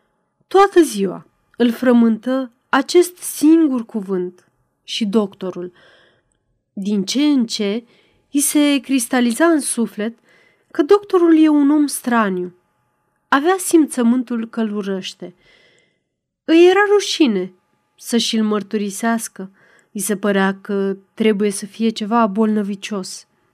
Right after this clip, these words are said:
ca mania persecuției. De aceea, căuta să-l alunge și se înfricoșa, constatând că nu reușește. La vizita de după-amiază,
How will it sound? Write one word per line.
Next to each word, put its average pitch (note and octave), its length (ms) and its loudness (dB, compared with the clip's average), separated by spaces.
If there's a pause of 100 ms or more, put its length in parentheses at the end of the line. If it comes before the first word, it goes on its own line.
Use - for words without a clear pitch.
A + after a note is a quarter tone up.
(640)
ca C4 320 4
mania C4 560 4
persecuției. G#3+ 1000 -6 (680)
De G#3+ 200 2
aceea, A3 680 -2 (500)
căuta D#4 440 4
să-l E4+ 240 0
alunge C4 460 2
și B3+ 380 -4
se C#4 200 -2
înfricoșa, B3 800 -2 (420)
constatând B3 760 2
că - 160 -4
nu G#3 180 0
reușește. F#3 840 -6 (920)
La B3 200 4
vizita A#3+ 580 2
de G#3 140 -4
după-amiază, G3+ 920 -4